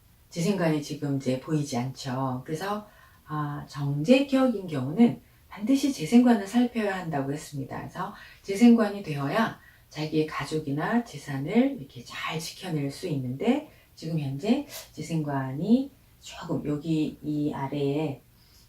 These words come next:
예, 축중의 신금으로 재생관이 미약하게나마 된다고 이렇게 말하고 싶습니다. 그런데 이제 이분은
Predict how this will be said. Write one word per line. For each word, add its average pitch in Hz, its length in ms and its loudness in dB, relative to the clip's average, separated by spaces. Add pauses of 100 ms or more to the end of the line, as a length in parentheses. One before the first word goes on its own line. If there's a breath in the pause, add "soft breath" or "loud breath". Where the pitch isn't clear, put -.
예, 139 140 -6
축중의 180 460 -6
신금으로 175 640 0
재생관이 156 800 0 (260 soft breath)
미약하게나마 143 960 -4
된다고 127 560 -4
이렇게 - 560 -8 (360 soft breath)
말하고 147 320 0
싶습니다. 170 720 -2
그런데 147 280 -2
이제 156 240 0
이분은 208 520 -2